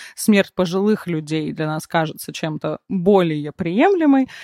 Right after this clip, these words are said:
Естественно, смерть там, где она вмешивается в пространство детского, это сразу вызывает нашу очень сильную эмоциональную реакцию.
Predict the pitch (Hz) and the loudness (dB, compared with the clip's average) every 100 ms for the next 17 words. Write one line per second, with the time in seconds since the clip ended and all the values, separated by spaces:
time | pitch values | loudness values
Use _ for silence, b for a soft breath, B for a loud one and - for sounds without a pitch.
0 | B - 277 - 220 180 - - 196 233 | B 0 2 2 0 0 -2 0 4 4
1 | 214 - 175 170 160 151 160 151 147 160 | 2 -2 0 2 -2 -2 0 0 -2 -2
2 | 165 - 156 151 - - 147 170 165 - | -2 -2 -6 -8 -10 -10 -4 -2 -4 -4
3 | 165 269 - - 175 190 - - 180 170 | 2 2 2 -2 0 0 -4 -2 -2 -2
4 | 156 156 175 170 160 - 180 - - 180 | -6 -2 -2 -2 -6 -6 -8 -6 -2 -2
5 | 165 165 170 170 170 165 151 - | -2 -4 -2 0 0 0 -2 -4